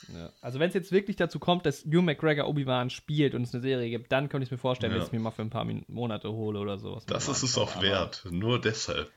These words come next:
Speaker 1: Ja.
Speaker 2: Ja. Ja, so, das war die erste News. Und dann das zweite, mehr oder weniger bestätigte Gerücht ist, der vierte <laughs> Matrix-Teil.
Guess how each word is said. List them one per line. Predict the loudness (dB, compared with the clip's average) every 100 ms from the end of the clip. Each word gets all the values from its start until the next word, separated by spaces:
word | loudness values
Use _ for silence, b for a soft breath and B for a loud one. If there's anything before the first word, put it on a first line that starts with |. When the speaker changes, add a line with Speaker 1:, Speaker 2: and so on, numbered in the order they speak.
| b b b b _ _ -20 -14
Speaker 1:
Ja. | -12 -12 -16 _ _ _ _ -6
Speaker 2:
Ja. | -2 -2 -4 _ _ _ -6
Ja, | -4
so, | -2 -2
das | 0 2
war | 2 2
die | 2
erste | 0 0 -4
News. | -4 -4 -6 -8 -8 B B B B B B _ _ _ B B B B B _
Und | -2 0
dann | -2 -2 -6 -10 -20 -20 -6
das | -4 -2 -4 -6 -6
zweite, | -2 2 2 4 2 2 -4
mehr | -2 2 2
oder | 4
weniger | 4 4 4 2
bestätigte | 2 0 0 0 -4 -4
Gerücht | 0 0 0 -2
ist, | -4 -4 -4 2
der | 2 2 0
vierte | 0 2 4 4
<laughs> | 4
Matrix-Teil. | 4 4 2 2 -2 2 4 2